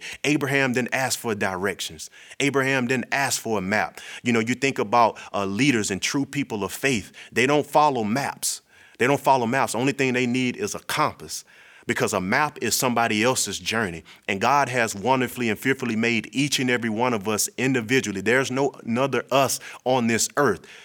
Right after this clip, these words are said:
So he doesn't need you. God doesn't put people on the same path twice.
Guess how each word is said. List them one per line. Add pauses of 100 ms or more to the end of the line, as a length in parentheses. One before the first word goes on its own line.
(120)
So
he
doesn't
need
you.
God
doesn't
put
people
on
the
same
path
twice.